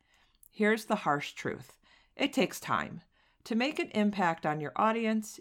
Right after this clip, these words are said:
you must prove to them that you're the expert in your niche. That doesn't happen overnight. There's a lot of people out there that do what you do. So much competition. We're in a time that information is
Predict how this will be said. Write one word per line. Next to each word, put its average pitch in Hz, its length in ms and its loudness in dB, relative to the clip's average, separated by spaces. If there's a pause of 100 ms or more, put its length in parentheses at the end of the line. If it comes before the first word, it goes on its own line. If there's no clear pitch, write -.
you 233 160 -2
must 254 260 -6
prove 302 480 -2
to 202 140 -2
them 139 320 0 (340)
that 160 140 0
you're 175 120 2
the 208 200 0
expert 170 520 0
in 151 140 -4
your 135 160 -4
niche. 143 640 -4 (240)
That 311 140 -8
doesn't 302 240 2
happen 214 300 2
overnight. 165 680 0 (800)
There's 196 160 -4
a 185 80 0
lot 190 320 6
of 302 80 0
people 233 420 -4
out 165 240 4
there 165 220 0
that - 240 -4
do 156 340 -2
what 156 260 -2
you 143 540 0
do. 110 400 -2
So 214 600 2
much 175 400 -2
competition. 147 880 -4 (720)
We're 180 180 0
in 247 80 4
a 240 80 -2
time 170 520 2
that - 140 -4
information 156 880 -4
is 135 240 -4